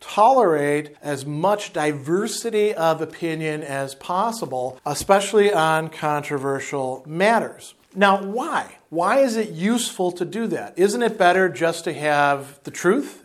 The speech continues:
and know what that is and not be burdened with having to hear about all sorts of other things which might be complete nonsense or might be offensive to you or irritate you or just might not actually be true?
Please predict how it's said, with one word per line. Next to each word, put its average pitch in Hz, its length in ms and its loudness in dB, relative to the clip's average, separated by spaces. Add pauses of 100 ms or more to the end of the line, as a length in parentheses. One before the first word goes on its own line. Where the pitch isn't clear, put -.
and 147 380 2
know 165 160 4
what 160 220 2
that 156 260 0
is 208 300 2 (140)
and 147 220 -4
not 156 300 0
be 160 100 0
burdened 170 600 2
with 147 340 -4
having 156 320 2
to 143 80 -4
hear 170 340 -2
about 151 540 2
all 160 240 6
sorts 160 400 0
of 143 140 -6
other 175 300 2
things 175 460 0
which 143 240 0
might 147 320 0
be 143 140 -6
complete 135 420 -10
nonsense 208 800 2 (140)
or 139 340 0
might 143 400 -2
be 123 120 -10
offensive 226 600 2
to 190 100 -8
you 185 220 2
or 143 180 -2
irritate 208 560 2
you 180 500 2
or 156 280 6
just 185 260 0
might 185 260 4
not 190 200 6
actually 190 400 4
be 190 200 -2
true? - 600 4